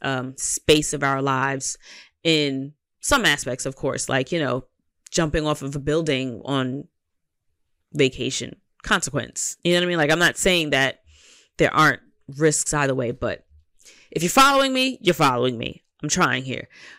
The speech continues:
I'm trying to impress <laughs> upon you ultimately that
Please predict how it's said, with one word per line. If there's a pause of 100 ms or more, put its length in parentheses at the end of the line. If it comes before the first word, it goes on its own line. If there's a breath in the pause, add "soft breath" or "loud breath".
I'm (240)
trying
to
impress
<laughs>
upon
you
ultimately
that